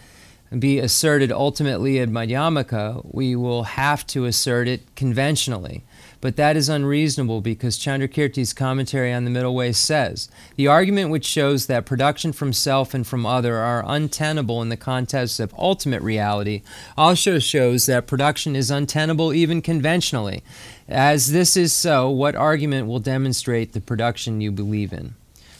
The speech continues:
Thus they say that the argument refuting ultimate production also refutes conventional production. Um, furthermore, these persons say that if we assert that production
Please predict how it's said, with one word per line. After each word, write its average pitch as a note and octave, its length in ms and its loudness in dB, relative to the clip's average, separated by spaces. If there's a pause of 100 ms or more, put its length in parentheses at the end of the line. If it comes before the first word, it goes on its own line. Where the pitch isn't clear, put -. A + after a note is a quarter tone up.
Thus D#3 280 0
they F3 140 0
say C#3 320 0
that B2 160 0
the B2 140 0
argument C#3 460 0
refuting C#3+ 540 -2
ultimate C3+ 460 -4
production A#2+ 480 -2
also B2+ 400 -2
refutes A#2 520 -2
conventional A2 600 -4
production. G#2 540 -6 (800)
Um, A#1+ 500 -10 (180)
furthermore, C3+ 960 2
these D3 320 0
persons C#3+ 440 -2
say B2 400 0
that A2 260 -2
if A2+ 200 -2
we A2+ 340 -2 (160)
assert D#3+ 560 0 (380)
that C3 240 2
production C#3 600 -2